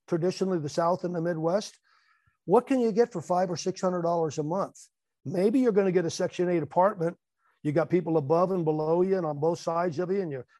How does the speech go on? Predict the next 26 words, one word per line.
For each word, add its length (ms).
gotta 160
walk 280
down 200
the 80
stairs 320
and 100
go 140
a 20
hundred 240
feet 220
to 60
get 200
to 60
your 140
car. 480
Or 500
for 100
the 100
same 280
money, 260
you 100
could 140
own 140
a 40
mobile 340
home 320